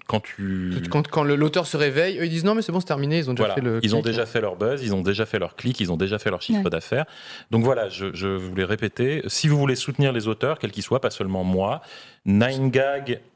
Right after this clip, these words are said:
Speaker 1: c'est
Speaker 2: Non.
Speaker 1: le rectum de Satan, boycottez-le.
Speaker 2: <laughs> Euh,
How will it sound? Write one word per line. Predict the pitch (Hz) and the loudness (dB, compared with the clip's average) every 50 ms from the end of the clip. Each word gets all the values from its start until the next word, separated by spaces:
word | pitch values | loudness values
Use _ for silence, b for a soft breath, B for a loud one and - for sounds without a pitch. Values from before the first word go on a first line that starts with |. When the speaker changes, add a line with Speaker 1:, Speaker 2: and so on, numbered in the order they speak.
| - | -8
Speaker 1:
c'est | - - - 110 117 | -4 -2 0 2 2
Speaker 2:
Non. | 117 117 | 2 2
Speaker 1:
le | 104 | 2
rectum | 95 104 120 - - - 135 135 127 | 2 0 -2 0 0 0 0 2 0
de | 120 | -2
Satan, | 113 - 120 107 - - 110 107 127 147 - - | 0 0 -2 -2 -2 -2 -2 -2 -2 -6 -6 0
boycottez-le. | 95 113 117 113 113 113 110 101 104 92 87 82 - | 2 2 4 4 2 2 0 0 -2 -2 -2 -4 -6
Speaker 2:
<laughs> | - - - _ _ _ - B B B B B B B B B 127 107 - | -10 -20 -20 _ _ _ -14 B B B B B B B B B -12 -6 -2
Euh, | 117 120 117 117 117 117 117 | -2 0 0 0 -2 -2 -4